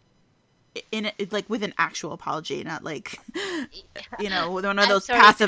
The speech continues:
Speaker 1: passive-aggressive things. <laughs> Yeah, no, she did a really good job, so. So, everyone who's on the podcast tells us either their most embarrassing publishing-related story or something they wish they'd known before they started. So you can pick either or, you can do both of them, it's up to you.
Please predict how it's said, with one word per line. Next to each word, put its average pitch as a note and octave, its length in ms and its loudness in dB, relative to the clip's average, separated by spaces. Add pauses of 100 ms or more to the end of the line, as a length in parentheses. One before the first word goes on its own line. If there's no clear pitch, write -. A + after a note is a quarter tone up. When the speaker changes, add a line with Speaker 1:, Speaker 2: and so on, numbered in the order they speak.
(120)
Speaker 1:
passive-aggressive F#3+ 520 6
things. F#3 480 2 (180)
<laughs> F#4+ 120 8
Yeah, A3+ 520 8
no, G3+ 180 -2
she - 160 -4
did B3+ 140 -2
a C#4 80 0
really F#3 260 0
good E3 160 -8
job, - 320 -2
so. E3 360 -10 (720)
So, D4+ 460 2
everyone G4+ 340 -4 (100)
who's F#4 240 -10
on A#3 200 -4
the B3+ 40 -8
podcast G3 600 -8
tells G#3+ 260 -6
us G3+ 260 -8
either G3+ 380 -8
their G3 180 -10
most G#3+ 400 -8
embarrassing G#3+ 680 -8
publishing-related A#3 1040 -10
story E3+ 500 -10 (360)
or G#3 200 -4
something A3 520 -10
they G3+ 120 -10
wish F#3 220 -12
they'd F3+ 260 -12
known E3 440 -14
before E3 400 -14
they - 120 -14
started. - 480 -14
So - 120 -10
you A#3+ 200 -6
can D#4 200 -10
pick C#4+ 200 -10
either G#3 320 -12
or, C4 240 -6
you B3+ 120 -8
can G#3 140 -8
do F#3+ 120 -10
both A#3+ 220 -10
of A3+ 100 -10
them, G#3+ 300 -8
it's G3 160 -10
up F3 140 -10
to - 120 -16
you. - 180 -14